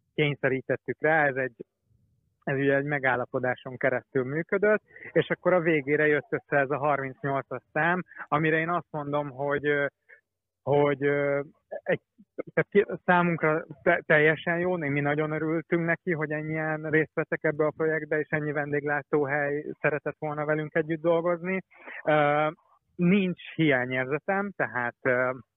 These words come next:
szerintem úgy tényleg mindenkit megmutatunk. Egy-két helynek én még örültem volna, hogyha berekül, de sajnos ez így nem, nem jött össze különböző okok miatt. Ö, úgyhogy nagyjából így ment a válogatás. Ö,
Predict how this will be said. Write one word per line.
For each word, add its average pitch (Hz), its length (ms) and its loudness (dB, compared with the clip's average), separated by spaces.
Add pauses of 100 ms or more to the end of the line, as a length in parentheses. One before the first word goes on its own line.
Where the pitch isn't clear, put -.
(640)
szerintem 139 300 0
úgy 139 140 -8
tényleg 135 240 2
mindenkit 131 540 -6 (440)
megmutatunk. 170 720 -2
Egy-két 214 480 2
helynek 165 360 0
én 151 140 -6
még 139 180 -4
örültem 139 400 0
volna, 135 220 -2
hogyha 123 240 -6
berekül, 156 540 0
de 139 120 0
sajnos 135 440 -2
ez 127 160 -6
így 131 120 -4
nem, 131 260 -2 (360)
nem 135 200 4
jött 123 180 0
össze 147 320 0
különböző 131 540 -2
okok 127 280 -4
miatt. 175 320 2 (400)
Ö, 151 180 6
úgyhogy 196 260 0
nagyjából 165 380 2
így 147 160 -2
ment 120 300 -6
a 127 60 4
válogatás. 123 920 0
Ö, 151 200 0